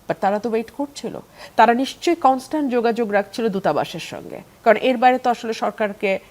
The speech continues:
আর কার সঙ্গেই বা তারা যোগাযোগ রাখবে? সেখান থেকে মিসইনফরমেশন গেল, নাকি এয়ারপোর্ট থেকে মিসইনফরমেশন গেল? মিসইনফরমেশনটা কোথা থেকে গেল? যেখান থেকেই যাক না কেন, সেটার, আহ, মানে, সেটার পরিণতি খুব একটা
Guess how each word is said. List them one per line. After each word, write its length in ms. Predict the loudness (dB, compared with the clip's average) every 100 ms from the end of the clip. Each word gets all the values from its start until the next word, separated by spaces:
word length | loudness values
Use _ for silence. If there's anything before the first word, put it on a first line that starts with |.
| -10
আর 140 | -2 2
কার 160 | 2
সঙ্গেই 320 | -2 -4 -4 -4
বা 120 | -4
তারা 200 | -4 -6
যোগাযোগ 380 | -10 -14 -14 -14
রাখবে? 320 | -14 -14 -20 -20 -20 -20 -16
সেখান 400 | -4 -2 0 -2
থেকে 220 | -2 -4 -4 -6 -4
মিসইনফরমেশন 800 | -4 -4 -6 -2 -2 -2 -6 -4
গেল, 240 | -2 -4 -6 -14 -20 -2
নাকি 320 | -2 0 -4 -4 -10 _ _
এয়ারপোর্ট 460 | 4 4 4 0 0
থেকে 220 | -4 -2
মিসইনফরমেশন 880 | -2 -2 -6 -6 -8 -8 -10 -10 -10
গেল? 180 | -10
মিসইনফরমেশনটা 760 | -8 -6 -6 -4 -8 -6 -10 -10
কোথা 240 | -10 -10 -10
থেকে 240 | -8 -6
গেল? 240 | -6 -8 -12 -18 -20 _ _ -4
যেখান 340 | 0 2 0
থেকেই 320 | -2 -2 -2
যাক 220 | 2 -2 -2
না 100 | -6
কেন, 240 | -2 -2 -2 -6 -10 -20 -20 -20 -12
সেটার, 360 | -4 2 2 0 -6 -20 _ _ _ -20 6
আহ, 440 | 8 10 8 6 -16 -18 -20 _ _ _ -8 0
মানে, 140 | 0
সেটার 400 | 0 2 2 2 -4 -20 _ 2
পরিণতি 440 | 4 4 2 0
খুব 220 | -4 -6 0
একটা 320 | -2 2 0